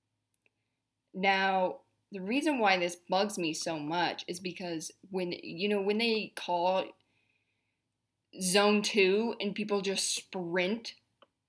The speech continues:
to the line, like, basically shove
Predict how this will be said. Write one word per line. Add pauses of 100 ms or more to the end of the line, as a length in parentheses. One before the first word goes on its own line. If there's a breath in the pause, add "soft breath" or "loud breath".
(160)
to
the
line,
like, (500)
basically
shove